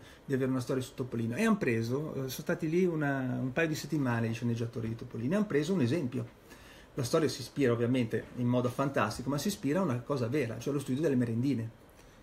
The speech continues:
de-, de-, dei croissant surgelati. Perché il problema è quali sono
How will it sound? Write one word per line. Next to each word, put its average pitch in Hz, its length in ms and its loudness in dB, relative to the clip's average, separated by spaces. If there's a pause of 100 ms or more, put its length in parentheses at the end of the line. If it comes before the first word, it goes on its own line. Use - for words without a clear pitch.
(200)
de-, 147 180 0
de-, 143 160 2
dei 143 120 2
croissant 135 400 0
surgelati. 120 600 -2 (540)
Perché 131 220 0
il 143 100 0
problema 170 500 4
è 117 160 -6
quali 233 240 6
sono 123 640 2